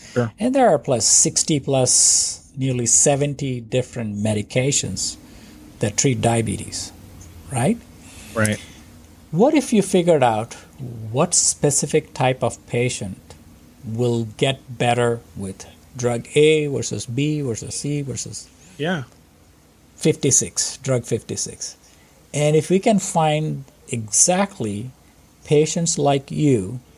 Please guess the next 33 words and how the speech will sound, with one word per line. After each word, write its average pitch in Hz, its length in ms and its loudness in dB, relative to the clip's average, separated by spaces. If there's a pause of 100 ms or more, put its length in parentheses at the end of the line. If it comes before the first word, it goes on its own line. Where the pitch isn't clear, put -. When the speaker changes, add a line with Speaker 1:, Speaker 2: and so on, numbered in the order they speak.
(1400)
Speaker 2:
let's 113 220 -4
say 123 200 2
fifty 165 380 0
thousand 147 420 4
patients 151 720 0
that 117 260 2
were 120 240 2
on 113 260 0
drug 127 440 0 (280)
D 131 440 2 (460)
that 127 140 -6
actually 110 340 -6
got 107 400 -4
better 113 240 -2
Speaker 1:
Right. 101 300 -8
Speaker 2:
control. - 440 -10 (800)
And 110 100 -6
so 147 140 0
you 123 180 0
don't 214 240 4
need 196 200 4
to 160 80 -2
go 139 240 2
through 156 220 -6
the 127 180 -6 (340)
trial 147 380 4
and 139 140 0
error 139 560 2
and 101 300 -8
all 156 540 2
of 139 140 -2
this. - 420 -4 (720)
Maybe 165 580 2